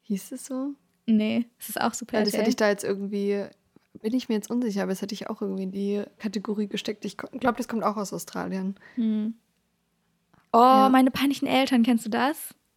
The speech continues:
Speaker 1: Nee, das kenn ich nicht.
Speaker 2: Oh Mann, oh. <laughs> Krass, das hat, oh, das war auch toll.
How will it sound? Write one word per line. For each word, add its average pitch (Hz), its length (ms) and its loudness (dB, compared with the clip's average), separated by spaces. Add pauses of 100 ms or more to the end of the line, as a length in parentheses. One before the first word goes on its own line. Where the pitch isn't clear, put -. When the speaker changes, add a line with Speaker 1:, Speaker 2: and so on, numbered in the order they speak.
(720)
Speaker 1:
Nee, 226 260 6
das 202 140 -4
kenn 220 160 2
ich 254 160 0
nicht. 202 200 4
Speaker 2:
Oh - 160 2
Mann, 427 360 2
oh. 339 680 0 (680)
<laughs> 508 480 0
Krass, 302 320 2 (120)
das 294 180 4
hat, 277 220 4
oh, 247 320 4
das 233 180 -6
war 226 140 0
auch - 80 -4
toll. 220 380 -4